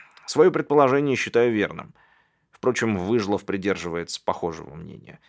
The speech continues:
поскольку пересчитывал ампулы с морфином в моем саквояже и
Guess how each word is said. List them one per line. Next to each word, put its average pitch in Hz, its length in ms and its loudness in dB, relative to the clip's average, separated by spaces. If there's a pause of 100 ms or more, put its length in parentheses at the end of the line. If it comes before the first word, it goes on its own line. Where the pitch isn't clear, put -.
(200)
поскольку - 380 -4
пересчитывал 117 640 0
ампулы 82 360 2
с - 100 -18
морфином 85 500 -14
в - 60 -16
моем 82 280 -10
саквояже - 640 -12 (280)
и 127 340 -10